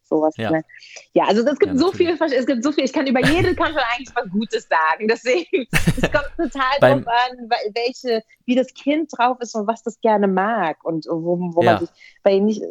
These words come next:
Speaker 1: alle sind halt anders und, ähm, da muss man ein bisschen rumprobieren, wo sich das Kind irgendwie am wohlsten
Speaker 2: Mhm.
Speaker 1: fühlt auch.
Speaker 2: Beim Ringen hätte ich einfach nur Angst, dass die Kinder diese Blumenkohlohren bekommen.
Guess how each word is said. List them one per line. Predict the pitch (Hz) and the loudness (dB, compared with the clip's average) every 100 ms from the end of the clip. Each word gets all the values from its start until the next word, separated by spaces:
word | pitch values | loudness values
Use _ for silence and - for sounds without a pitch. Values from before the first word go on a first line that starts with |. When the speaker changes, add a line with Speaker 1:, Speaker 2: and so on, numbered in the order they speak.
| - | -10
Speaker 1:
alle | 69 220 226 | -2 0 0
sind | 226 220 | 0 -2
halt | 185 | -2
anders | 202 277 269 294 339 | 0 0 2 0 -2
und, | - 214 196 - - | -2 0 0 -2 0
ähm, | 185 180 175 | 2 2 2
da | 190 | 0
muss | 214 | 0
man | 277 | -2
ein | 233 | -2
bisschen | 233 208 | 0 0
rumprobieren, | 277 539 - 202 156 160 147 156 | 0 -2 -2 -2 0 -4 -6 -6
wo | 180 | -2
sich | 190 202 | -2 -2
das | 208 - | -6 -8
Kind | 220 214 - | -4 -4 -2
irgendwie | 196 190 202 202 - - - | -2 2 4 2 -2 -18 -2
am | 196 180 | 2 4
wohlsten | 185 240 - - 180 | 4 2 -2 -2 -2
Speaker 2:
Mhm. | |
Speaker 1:
fühlt | 175 160 147 - | 2 2 2 2
auch. | - 139 - _ _ _ _ _ _ _ _ _ | 2 2 -2 _ _ _ _ _ _ _ _ _
Speaker 2:
Beim | 110 117 | -2 0
Ringen | 117 156 175 | 0 0 -2
hätte | 147 | -4
ich | 117 120 | -6 -6
einfach | 131 123 | -4 -4
nur | 120 | -4
Angst, | 82 120 - | -6 -8 -6
dass | 117 - | -8 -6
die | 113 | -10
Kinder | - 120 110 | -6 -6 -6
diese | 107 107 | -4 -6
Blumenkohlohren | 98 107 104 - 90 80 82 82 | -4 -6 -6 -8 -10 -8 -8 -10
bekommen. | 82 80 | -12 -12